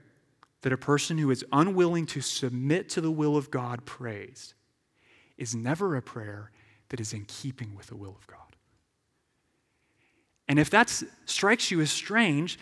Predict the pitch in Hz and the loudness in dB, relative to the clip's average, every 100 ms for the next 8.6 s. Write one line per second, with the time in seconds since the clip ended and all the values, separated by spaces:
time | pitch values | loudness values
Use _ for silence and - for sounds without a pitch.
0 | - - 202 - 214 196 190 220 - 180 | -4 2 2 6 8 8 8 6 4 4
1 | 170 170 175 - 165 175 - 233 247 131 | 4 4 4 4 2 2 -4 0 4 4
2 | 127 - - - 220 - - 277 254 147 | 2 -2 -4 -2 -4 -2 2 4 6 4
3 | 127 - - - - 120 98 - - - | 0 -4 -18 -12 -4 -2 -2 -6 -8 -14
4 | - - - - _ 175 214 - 190 190 | -20 -20 -20 -20 _ 2 6 10 10 8
5 | - 220 139 - - - _ 165 156 147 | 4 4 2 0 -12 -20 _ 4 8 10
6 | 180 226 233 - 208 185 208 165 147 147 | 10 10 6 8 6 6 2 2 2 4
7 | 233 185 127 165 - - - 160 170 185 | 6 6 6 4 0 -12 0 2 6 6
8 | 175 175 220 - 120 | 6 6 4 2 -8